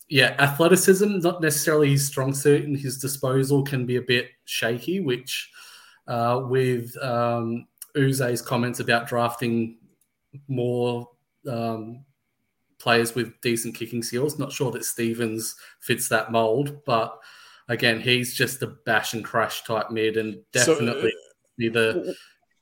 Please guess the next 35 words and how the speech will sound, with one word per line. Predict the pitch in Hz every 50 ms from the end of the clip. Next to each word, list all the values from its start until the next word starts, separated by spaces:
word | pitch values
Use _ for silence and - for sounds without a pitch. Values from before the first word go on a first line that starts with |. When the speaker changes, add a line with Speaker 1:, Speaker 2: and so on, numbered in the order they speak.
| _ _ _ _ - _
Speaker 1:
he'll | - 143 156 160
be | 143 160 156 151 143 139 139
the, | 147 143 139 - - -
he'll | 151 160
be | 151 160 147
the | 156
player | 139 - 151 151 151
that | 143 143
takes | 143 143 131 120 -
over | 127 117 113
for | 110 - - 113
Prestia. | - - 113 110 - - 110 101 101 101 - _ _ _ - _ _ _
Speaker 2:
So | _ - - 165
will | 165 151
Speaker 1:
When | - -
Speaker 2:
he |
Speaker 1:
Prestia | 170
Speaker 2:
just | 165 175 - -
be | 160 147 147 143 143 - - _ _ - - _ -
an | 160 143
extractor, | 131 - - - 135 120 107 - - 113
just | 104 120 123 - -
getting | - 147 139 139 135
and | 131 120
dishing | 117 139 139 - - 139 131 127
out | 123 120 113 -
to | -
Speaker 1:
Yeah. | 107
Speaker 2:
the | 113 -
players | - 139 123 123 120 113
who | 120 117
Speaker 1:
Yeah. | 117 117
Speaker 2:
can | 117 113 113
use | 110 107 107 101 -
it? | 107 104 110 -